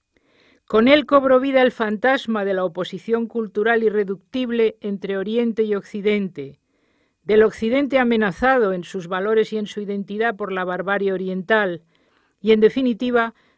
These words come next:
de la legítima necesidad de defenderse atacando, con el sacrificio de la propia vida. Alguien ha escrito que casi todos los países tienen una batalla de las Termópilas en su historia,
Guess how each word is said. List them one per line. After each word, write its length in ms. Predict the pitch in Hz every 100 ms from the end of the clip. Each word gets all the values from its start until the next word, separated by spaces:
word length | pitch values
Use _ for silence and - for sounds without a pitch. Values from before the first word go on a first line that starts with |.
| -
de 140 | 190
la 120 | 190
legítima 540 | 190 - 269 262 254 240
necesidad 500 | 226 240 233 233 226
de 80 |
defenderse 580 | 202 190 196 196 214 -
atacando, 680 | 202 190 185 233 208 156 147 _ _ _
con 160 | 180
el 100 | 180
sacrificio 680 | 165 170 175 160 208 - 208
de 80 | 180
la 140 | 175
propia 420 | 151 170 165 165 156
vida. 380 | 151 131 120 _ _ _ _ _ _ _ _ _ _
Alguien 400 | 214 262 247 277
ha 60 | 262
escrito 440 | - 254 269 269
que 140 | 247 220
casi 300 | 220 - 190
todos 280 | 247 269
los 200 | 262 254
países 480 | - 233 240 247 220
tienen 300 | 233 226 220
una 180 | 214 208
batalla 420 | 196 196 214 214
de 80 | 202
las 180 | 196 -
Termópilas 680 | 190 185 214 208 196 185 190
en 100 | 175
su 140 | 190
historia, 640 | 180 - 226 202 170 151